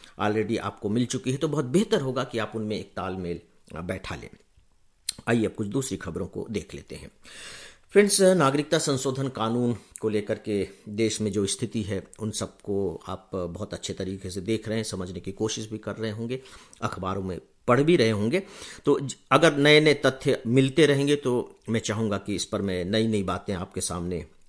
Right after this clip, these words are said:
रखता जाऊँ। अभी जो हमारे संयुक्त राष्ट्र संघ का जो सुरक्षा परिषद है, जो सिक्योरिटी काउंसिल है, इसके बारे में आप जानते होंगे, चीन ने कहा है कि इसमें सिक्योरिटी काउंसिल की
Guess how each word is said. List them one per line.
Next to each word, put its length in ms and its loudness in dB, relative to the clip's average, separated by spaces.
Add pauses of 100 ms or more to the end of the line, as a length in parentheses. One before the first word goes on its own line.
रखता 380 -8
जाऊँ। 260 -12 (840)
अभी 360 8
जो 200 4
हमारे 260 6
संयुक्त 400 2
राष्ट्र 320 2
संघ 220 0
का 120 0
जो 100 -2
सुरक्षा 420 -2
परिषद 400 -4
है, 60 -2
जो 80 -4
सिक्योरिटी 460 0
काउंसिल 440 -6
है, 60 -6
इसके 180 -8
बारे 200 -4
में 100 -6
आप 140 -8
जानते 320 -4
होंगे, 180 -2
चीन 340 2
ने 160 0
कहा 280 -2
है 140 -2
कि 140 -6
इसमें 180 -4
सिक्योरिटी 440 -2
काउंसिल 420 -4
की 340 -8